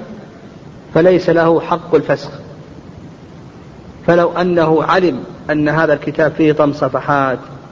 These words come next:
أو أن هذه السيارة فيها خلل كذا وكذا، أو أن هذه الآلة فيها كذا وكذا إلى آخره، فنقول: "دخل على بصيرة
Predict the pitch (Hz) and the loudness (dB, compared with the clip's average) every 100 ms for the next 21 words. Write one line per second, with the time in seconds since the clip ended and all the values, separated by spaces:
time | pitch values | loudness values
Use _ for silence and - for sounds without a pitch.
0 | - - - - - 151 151 - 165 156 | -20 -20 -20 -20 -2 2 2 2 0 0
1 | 147 160 151 147 151 151 151 143 151 139 | 0 0 -2 -4 0 2 2 0 0 0
2 | 156 147 139 147 139 131 131 143 139 123 | 0 -2 0 0 2 0 0 2 2 0
3 | - 156 147 160 156 143 156 147 139 131 | 0 0 2 0 -2 0 0 0 -2 -2
4 | 151 151 135 - - - - - - 165 | -2 -2 -2 -6 -18 -20 -20 -20 -4 2
5 | 156 151 147 156 147 135 135 185 208 214 | 4 2 0 0 2 2 0 2 2 2
6 | - 165 151 - 185 170 180 220 - - | -2 -2 -2 -2 0 0 2 0 -4 -14
7 | - - - - - - - 143 151 143 | -16 -20 -20 -20 -20 -14 0 2 2 0
8 | 160 165 165 - - - - - - - | 4 6 4 0 -12 -16 -20 -20 -20 -12
9 | 143 165 - 156 151 131 156 151 147 143 | 0 0 2 0 0 0 0 2 0 0
10 | 131 - 151 123 | -4 -2 0 0